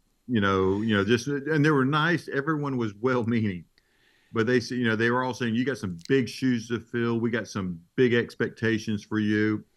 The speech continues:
And, you know, and it's, he's, he's six, I mean, he's six minutes old, <laughs> you know. I mean, this is,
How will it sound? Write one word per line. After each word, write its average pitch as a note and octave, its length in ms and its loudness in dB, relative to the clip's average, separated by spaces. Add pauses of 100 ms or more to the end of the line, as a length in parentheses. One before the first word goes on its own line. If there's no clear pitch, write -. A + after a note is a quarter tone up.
(100)
And, A#2+ 200 0
you B2+ 100 0
know, B2+ 200 0
and B2+ 80 0
it's, B2 180 -4
he's, A2 520 0 (420)
he's A#2+ 320 0
six, - 440 -4
I C3+ 60 -4
mean, C3 160 2
he's C3 260 2
six - 400 -2
minutes C#3+ 380 -2
old, C3+ 360 0
<laughs> G#2+ 200 -6
you F#2 80 -2
know. A#2+ 320 0
I A2 80 2
mean, A2+ 160 0
this A2+ 160 -2
is, G#2+ 140 -8